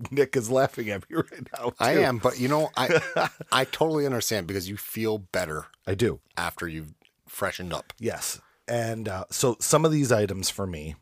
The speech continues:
Speaker 1: that, that I like to use, and I'm gonna try to not get super specific or personal with how I <laughs> use all these items. You can kinda leave it to your imagination.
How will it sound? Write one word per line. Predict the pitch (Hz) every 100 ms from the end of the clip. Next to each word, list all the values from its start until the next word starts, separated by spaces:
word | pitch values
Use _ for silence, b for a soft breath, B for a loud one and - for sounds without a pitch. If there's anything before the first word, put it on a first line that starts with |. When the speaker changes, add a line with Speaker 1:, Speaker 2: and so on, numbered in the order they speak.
| _
Speaker 1:
that, | 101 92 -
that | 90 95
I | 92 90
like | 87 82
to | -
use, | 78 73 85
and | - 98
I'm | 98 90
gonna | - 101
try | 101 - 98
to | 95 92 82 B B B B
not | 98 98 -
get | 90 90 -
super | - - 98 - 113 113 113
specific | - - - 113 117 - 120
or | 127
personal | 117 135 123 139 135
with | 131 117
how | 107 113
I | 113
<laughs> | 117 120
use | - 160
all | - 156 -
these | 156 -
items. | 135 135 143 147 - B B B
You | - 107
can | - 104
kinda | 95 104 98
leave | 104 104
it | - -
to | 135
your | 107
imagination. | 95 98 98 90 95 95 - 120